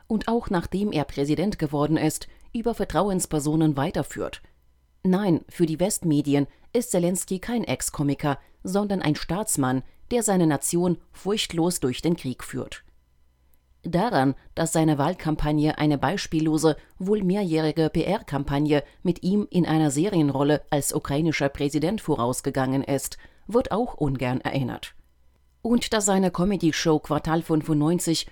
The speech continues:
von den Bühnen nun knallharte Regierungspropaganda liefert, ist sowieso kein Thema.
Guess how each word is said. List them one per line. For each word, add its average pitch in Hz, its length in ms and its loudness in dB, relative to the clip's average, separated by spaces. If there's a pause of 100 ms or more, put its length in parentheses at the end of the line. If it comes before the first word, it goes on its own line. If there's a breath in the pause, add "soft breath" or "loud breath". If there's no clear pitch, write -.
(120)
von 262 200 0
den 220 160 2
Bühnen 180 320 2
nun 156 320 4
knallharte 165 580 0
Regierungspropaganda 143 1040 -2
liefert, 139 480 -2 (220 soft breath)
ist - 180 -2
sowieso 170 380 0
kein 202 240 -8
Thema. 123 400 -4